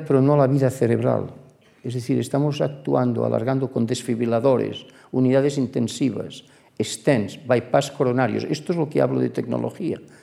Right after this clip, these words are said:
Esto ha hecho alargar la vida. Pero la estamos encareciendo de tal manera que económicamente esto no es sostenible. Por lo cual, ¿qué ocurre?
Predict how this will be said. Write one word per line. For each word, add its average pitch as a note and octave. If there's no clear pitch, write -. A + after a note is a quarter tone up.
Esto D#3
ha D3+
hecho D3+
alargar B2
la B2
vida. B2+
Pero C#3
la C#3
estamos D#3
encareciendo C3+
de B2
tal D3
manera D3
que D3
económicamente C#3
esto C#3+
no C3
es A#2+
sostenible. G#2+
Por B2+
lo B2+
cual, D3+
¿qué F3
ocurre? B2+